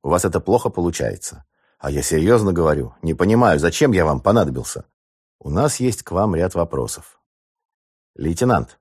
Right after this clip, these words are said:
повернулся Благов к командиру миротворцев, «вы не могли бы,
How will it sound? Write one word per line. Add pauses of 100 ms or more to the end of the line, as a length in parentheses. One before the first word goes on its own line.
(160)
повернулся
Благов
к
командиру
миротворцев, (500)
«вы
не
могли
бы,